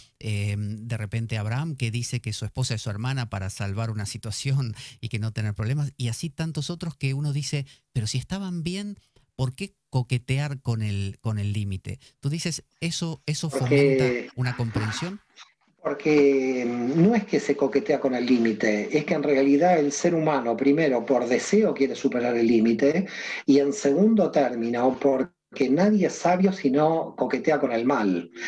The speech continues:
Speaker 2: Y eso no quiere decir que uno sea malvado, sino que el mal lo ataque. Fíjate, eh, lo que dice Maimónides sobre el libro de Job,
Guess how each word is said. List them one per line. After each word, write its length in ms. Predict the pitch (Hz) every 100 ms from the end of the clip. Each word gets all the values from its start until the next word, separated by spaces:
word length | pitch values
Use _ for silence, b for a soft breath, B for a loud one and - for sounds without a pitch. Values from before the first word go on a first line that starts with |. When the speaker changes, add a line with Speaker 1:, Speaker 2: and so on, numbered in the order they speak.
| B
Speaker 2:
Y 80 | -
eso 180 | 180 233
no 120 | 214
quiere 180 | 196 165
decir 380 | 139 135 175 156
que 80 | 151
uno 100 | 143
sea 160 | 156
malvado, 760 | 139 113 113 143 113 95 82 - B B -
sino 320 | - 139 180
que 120 | 175
el 100 | 151
mal 280 | 147 185 202
lo 180 | 165 135
ataque. 580 | 127 151 131 - 85 -
Fíjate, 600 | 165 165 190 190 196 208 B B B -
eh, 240 | 123 120
lo 80 | 127
que 80 | 147
dice 240 | 175 -
Maimónides 540 | 156 139 151 175 170 -
sobre 200 | 123 120
el 80 |
libro 220 | 135 143 127
de 100 | 107
Job, 460 | - 170 104 110